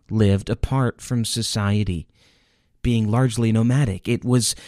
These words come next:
mainly a job of solitary males without children, and new shepherds thus needed to be recruited externally. Shepherds were most often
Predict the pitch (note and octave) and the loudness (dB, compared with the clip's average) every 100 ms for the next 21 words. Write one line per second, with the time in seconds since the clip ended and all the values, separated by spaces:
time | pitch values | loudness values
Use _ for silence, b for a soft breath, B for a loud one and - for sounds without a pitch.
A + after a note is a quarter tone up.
0 | B B B2 E3+ G#3 F3 B2 A2 A#2 A#2+ | B B 4 4 4 2 2 2 2 2
1 | B2 A2+ - C#3+ D#3 D#3+ - E3 D#3+ D#3+ | 0 0 -2 -2 -2 -2 -2 -2 0 0
2 | G2+ E2+ E2+ G2 G#2 G2 G2 A#2 - G#2+ | 0 0 -2 -2 -2 -2 0 -2 0 0
3 | E2 E2 F2 G2 _ _ _ _ _ A2 | -2 -4 -12 -16 _ _ _ _ _ -2
4 | G2 G2 B2+ F3 - A2 G2 F#2 F2+ G2 | 0 2 2 0 -2 -4 -4 -6 -6 -6
5 | F#2+ F#2 - G#2 A#2 A#2 G#2+ - G#2 B2 | -2 -2 -4 -2 -2 0 -2 -4 -6 -4
6 | A#2 A#2 - A2+ G2 G2 G#2 b b b | -4 -6 -8 -6 -2 -2 -4 b b b
7 | C3+ C3 - D#3 D3 G#2+ E2+ F2 _ _ | -2 -2 -2 0 2 0 -2 -8 _ _
8 | _ _ _ _ _ _ _ _ _ - | _ _ _ _ _ _ _ _ _ 0
9 | C3 - F#2+ G2 G#2 G#2 G2+ G2+ G2+ - | 0 2 -2 -2 -2 0 2 2 2 -2
10 | - C3 C3 - G#2+ | -2 -2 0 2 2